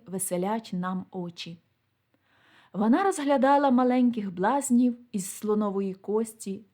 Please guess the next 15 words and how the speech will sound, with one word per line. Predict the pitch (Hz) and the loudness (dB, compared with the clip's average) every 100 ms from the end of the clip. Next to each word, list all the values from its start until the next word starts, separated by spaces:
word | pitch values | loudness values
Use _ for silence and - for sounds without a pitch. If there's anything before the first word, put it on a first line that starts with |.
| _ _ _ - | _ _ _ -12
великі, | 170 185 185 254 285 - - 214 220 _ _ | -2 0 2 2 0 -4 -8 -8 -8 _ _
вкриті | - 214 233 254 240 220 | -2 2 2 2 0 -6
пишнобарвною | 214 196 - 196 175 208 208 196 196 180 - | -4 -6 -2 -4 0 2 2 -2 -2 -2 -2
емаллю | 190 190 190 185 185 | -2 0 0 0 -2
вази, | 175 185 220 254 214 214 226 _ _ _ _ _ | -2 0 0 -2 -6 -8 -10 _ _ _ _ _
химерні | - 220 226 339 339 226 202 | -2 4 4 4 2 4 4
бронзові | 190 190 190 175 180 185 | 2 2 0 -2 -4 -6
статуетки, | - 175 180 185 247 269 - 233 240 _ _ _ _ _ _ _ | -6 -8 -6 -6 -6 -10 -12 -10 -12 _ _ _ _ _ _ _
і | 185 175 | -6 -6
враз | 170 208 294 359 - | -4 -2 -2 -2 -8
почула, | - 220 - - 311 320 285 320 _ _ _ _ | -4 -4 -4 -2 0 0 -2 -6 _ _ _ _
як | 190 185 185 - | -6 -6 -6 -8
там, | - 196 226 294 - _ _ - | -2 0 0 -4 -10 _ _ -4
у | 214 | -4
крамниці, | 214 196 190 185 220 269 - 269 269 | 0 0 0 0 0 -2 -4 -6 -8